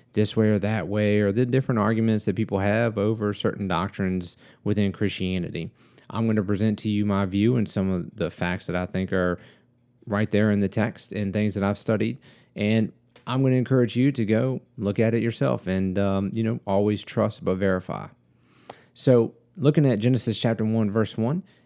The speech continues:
it appears to me that it is kind of a title. It's, um, you know, a statement that says, "Hey, this is what this book is gonna start talking about. God in the beginning created the heavens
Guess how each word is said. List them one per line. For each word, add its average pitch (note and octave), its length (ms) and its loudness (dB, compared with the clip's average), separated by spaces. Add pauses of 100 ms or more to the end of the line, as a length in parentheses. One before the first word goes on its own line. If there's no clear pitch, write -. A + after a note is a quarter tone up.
it - 260 -6 (280)
appears A2+ 380 2
to G#2+ 40 0
me A2 200 2
that G2+ 180 2
it G2 100 0
is G2 260 0
kind C3 240 -4
of F#2 80 -4
a - 120 -6
title. - 560 -8 (320)
It's, - 260 -6
um, F2 460 -2 (480)
you G2+ 120 -2
know, G2+ 80 2
a F#2 80 0
statement C3+ 560 -2
that G#2 80 -4
says, G#2+ 220 -2
"Hey, G#2+ 180 0
this A2 240 0
is C3+ 160 2
what A2 340 -2 (260)
this A2+ 220 0
book A2 300 0
is B2 140 0
gonna A2 260 0
start - 320 -2
talking C3+ 320 0
about. A#1+ 340 -8 (220)
God G2+ 340 0
in G2 120 -2
the G#2+ 60 0
beginning G#2+ 420 0
created F2+ 360 -2
the D2+ 80 -6
heavens F#2 540 -2